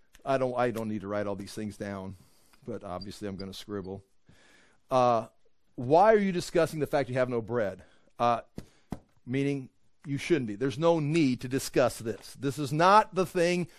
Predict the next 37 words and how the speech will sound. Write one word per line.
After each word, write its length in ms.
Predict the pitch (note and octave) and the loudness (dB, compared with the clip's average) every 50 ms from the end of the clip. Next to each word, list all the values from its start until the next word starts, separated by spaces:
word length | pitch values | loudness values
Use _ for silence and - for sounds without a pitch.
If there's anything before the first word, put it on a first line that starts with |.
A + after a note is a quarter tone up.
| - - _ | -20 -14 _
we 140 | - D#3 D#3 | -2 -2 0
should 220 | - - D#3+ C#3+ | 0 0 -2 0
be 80 | D3+ C#3+ | -2 -2
concerned 300 | - D#3+ D3 - E3 D#3 | -2 -2 -2 0 0 0
about. 160 | C#3 B2 B2 | 0 0 0
This 140 | D#3 D3 E3 | 0 0 0
is 80 | D#3+ | 2
not 240 | D3+ F3 F#3+ G#3 G3+ | 4 4 4 4 2
the 60 | F#3+ | 0
thing 320 | - - G3 G3 G3 G3 - - - - - _ _ _ _ - | -4 -2 0 0 2 0 0 -4 -8 -20 -20 _ _ _ _ 2
I, 360 | B2 C#3 D#3+ E3+ F#3 G#3 G3+ - | 4 6 8 8 8 8 6 6
as 340 | F#3 F3+ F#3+ F#3+ F#3+ D#3+ B2+ | 6 6 8 8 6 6 2
your 180 | E3 E3+ D#3+ | 0 -2 0
leader, 560 | D#3 D#3 F#3 G#3 F#3 C#3 C3+ B2+ C3+ D#3 D#3+ - _ _ _ _ _ _ _ _ - | 2 2 2 2 2 2 2 2 2 0 0 -4 _ _ _ _ _ _ _ _ 4
the 120 | E3 E3 | 6 6
Messiah, 720 | E3 E3 D#3 - - - F#3+ G3+ G3+ E3+ C3 A#2+ B2 B2+ - - _ _ - _ _ _ _ _ _ | 6 6 4 4 6 6 8 8 8 8 8 6 6 4 0 -4 _ _ -20 _ _ _ _ _ _
is 140 | - E3 - | -2 -2 0
trying 220 | - F#3 F3+ E3+ E3 | 2 2 4 4 2
to 60 | D#3 | 2
communicate. 600 | - D3+ D3+ C#3+ B2+ A2 - A2 F#2+ F#2 F#2+ - _ _ _ _ _ _ _ _ _ _ _ | 0 -2 -4 -4 -4 -4 -4 -6 -6 -6 -10 -14 _ _ _ _ _ _ _ _ _ _ _
Who 280 | - A#3+ C#4 C4+ C4+ - | 6 8 10 10 10 8
should 160 | - B3 B3 | 6 4 0
have 120 | B3 F3 | 4 6
got 180 | G#3+ G#3+ G#3+ - | 8 8 8 8
the 80 | G3+ | 4
groceries? 600 | D#3+ F3 D#3 C3 A#2 - - - - - - - - _ _ _ _ _ _ _ _ _ _ _ _ _ _ _ _ _ _ _ _ _ _ _ _ _ _ _ _ _ _ _ _ _ _ _ _ _ _ | 2 4 4 2 2 0 -6 -14 -18 -20 -20 -20 -20 _ _ _ _ _ _ _ _ _ _ _ _ _ _ _ _ _ _ _ _ _ _ _ _ _ _ _ _ _ _ _ _ _ _ _ _ _ _
"Why 200 | - A2+ C#3 E3+ | -2 2 6 8
are 120 | G3+ A3+ A3 | 8 8 8
you 120 | G#3 A3 | 6 2
discussing 460 | G3 G#3 - - G#3+ G3+ G3 - F#3+ | 2 0 2 6 8 8 8 8 4
the 80 | F3+ D3+ | 0 2
fact 240 | - F3+ E3+ E3 - | 4 4 4 4 4
that 80 | D#3+ | 0
you 80 | C3+ C#3 | 2 6
have 160 | D#3+ D#3+ D#3 | 6 6 8
no 80 | D#3+ C#3+ | 6 4
bread?" 400 | B2 D3+ C#3 B2+ G#2+ F#2+ F#2+ | 2 4 4 4 4 2 -2